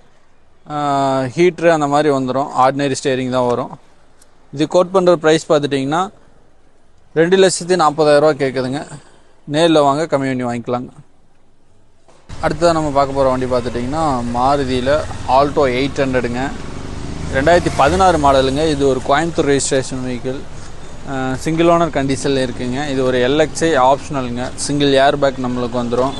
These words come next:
அலாய் வீல் பார்த்துட்டிங்கன்னா அடிஷ்னலாக உங்களுக்கு போட்டிருக்காங்க. ஆ, கிலோமீட்டர் பார்த்துட்டிங்கன்னா ஐம்பத்தி ஒம்பதாயிரம் கிலோமீட்டர் ஓடி இருக்குங்க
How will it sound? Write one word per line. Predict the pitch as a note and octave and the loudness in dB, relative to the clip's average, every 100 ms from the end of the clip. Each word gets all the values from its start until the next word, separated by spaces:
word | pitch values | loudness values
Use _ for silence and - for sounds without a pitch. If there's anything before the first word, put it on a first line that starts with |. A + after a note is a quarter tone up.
| - - - | -10 -10 -2
அலாய் | C3+ E3 E3+ | 2 4 4
வீல் | D#3 C#3 | 2 0
பார்த்துட்டிங்கன்னா | C#3 C3 C#3 C#3+ | 0 0 -4 0
அடிஷ்னலாக | D3+ C#3 C3 - C#3+ D3 | 2 2 0 -4 0 2
உங்களுக்கு | C3+ B2+ B2 A2 | 2 -4 -4 -4
போட்டிருக்காங்க. | C3+ C3 C3 C3 B2 B2 - - - - - - - - - - | -4 -4 -6 -6 -6 -8 -10 -12 -12 -12 -12 -12 -12 -12 -12 -10
ஆ, | C#3 C3 C3 - | -8 -6 -6 -4
கிலோமீட்டர் | D#3 F#3 F#3 E3+ D#3 | 2 2 4 0 0
பார்த்துட்டிங்கன்னா | D3+ C#3+ C#3+ C#3+ C#3+ E3 F3+ D#3 C3 B2+ A#2 - - - - - - - - | 0 0 -2 -2 0 2 2 2 -2 -8 -10 -12 -12 -12 -12 -12 -12 -10 -6
ஐம்பத்தி | D#3+ F3+ F3+ | 0 0 2
ஒம்பதாயிரம் | F3+ D#3 D3 D3+ D3+ D#3 | 2 4 4 4 4 2
கிலோமீட்டர் | D3 C#3+ C3+ C3 | 2 2 0 0
ஓடி | C3+ C#3+ | 2 2
இருக்குங்க | C3 A#2 B2 | 0 -2 -6